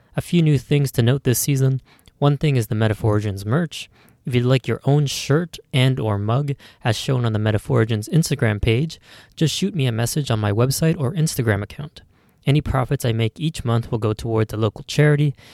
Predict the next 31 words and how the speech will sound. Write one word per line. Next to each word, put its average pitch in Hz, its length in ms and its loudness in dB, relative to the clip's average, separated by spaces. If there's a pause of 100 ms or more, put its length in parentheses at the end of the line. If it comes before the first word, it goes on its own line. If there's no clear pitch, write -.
(120)
example, 110 480 -2
the 107 160 -4
S 104 140 -4
P - 180 -8
C 113 300 -4
A, 143 340 2 (680)
uh, 101 260 -2
the 131 100 -4
Ottawa 110 240 2
Regional 107 400 -4
Cancer 165 420 0
Foundation, 139 680 2
and 120 280 -2
other 104 200 -4
suggestions. 113 680 -6 (640)
Another 160 260 2
feature 175 480 -4
I 110 60 0
will 110 100 -4
have 104 300 -4
this 104 160 -4
season 123 440 -4
is 110 220 -2
requests. - 880 -6 (380)
In 139 100 0
the 120 80 2
second 139 300 0
half 131 320 0
of 127 80 -6
this 120 120 0
season, 123 400 0